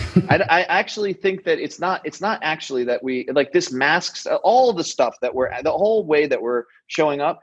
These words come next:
Speaker 2: We were taught that we, that we don't know our bodies and we don't know what's best for us. I was taught that, you
Speaker 1: Yeah.
Speaker 2: know, and that the doctors know what's best for you. So what are you gonna do?
Speaker 1: It's
Speaker 2: That's
Speaker 1: true.
Speaker 2: what you're taught.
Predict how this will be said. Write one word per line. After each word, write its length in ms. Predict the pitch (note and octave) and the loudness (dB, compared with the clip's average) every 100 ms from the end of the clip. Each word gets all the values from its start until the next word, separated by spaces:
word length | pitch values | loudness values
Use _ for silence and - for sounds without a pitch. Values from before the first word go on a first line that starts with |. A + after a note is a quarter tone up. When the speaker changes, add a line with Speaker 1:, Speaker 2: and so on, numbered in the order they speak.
| _ _ | _ _
Speaker 2:
We 140 | G3+ | -2
were 160 | B3 C#4 | 0 -2
taught 540 | - - C4+ A#3+ C#3 - _ - | -4 2 4 4 2 -6 _ 0
that 160 | F3 | 2
we, 260 | E3 F#3+ - | 2 0 2
that 200 | E3+ E3+ | 2 2
we 200 | E3 F#3+ | 0 -4
don't 340 | E3+ F3 F3+ D#3+ | 2 2 2 0
know 220 | D3 D3+ | -2 2
our 160 | D#3 D#3+ | 2 2
bodies 600 | B2 G#2 G#2+ C3 C#3+ - _ | 0 0 -4 -8 -12 -18 _
and 100 | C3 | 0
we 140 | D#3 | 0
don't 240 | D#3+ D#3+ D#3+ | 2 2 4
know 160 | C#3+ | 4
what's 180 | D3 C#3+ | 4 2
best 320 | - E3+ C#3+ | 2 0 0
for 140 | - G#2+ | -4 -4
us. 180 | F#2 - | -4 2
I 100 | D#3+ | 2
was 140 | F4 - | 4 0
taught 300 | - A2+ - | 0 0 4
that, 320 | C3 G3+ - _ _ | 2 2 -4 _ _
you 100 | C3+ | 2
Speaker 1:
Yeah. 80 | D3+ | 4
Speaker 2:
know, 60 | F#3 | 4
and 200 | D3+ D#3+ | 2 2
that 120 | F3 | 0
the 60 | G3+ | 0
doctors 560 | E3 C#3+ G3 - A3+ E3 | 2 2 2 -2 -4 0
know 120 | D#3+ | 0
what's 160 | F#3+ | 0
best 240 | - C#4+ - | 0 -2 0
for 60 | |
you. 100 | D#3 | -2
So 120 | C3+ F#3 | 0 2
what 220 | E3 B3 | 2 2
are 60 | |
you 100 | C#4 | 2
gonna 160 | F4 E4 | 2 0
do? 160 | - A4 | 4 4
Speaker 1:
It's 160 | G4+ | 6
Speaker 2:
That's 140 | G3 D3+ | 6 6
Speaker 1:
true. 100 | C#3+ | 4
Speaker 2:
what 100 | F2+ | 2
you're 100 | A3+ | -6
taught. 500 | - - D4 - | 0 2 2 0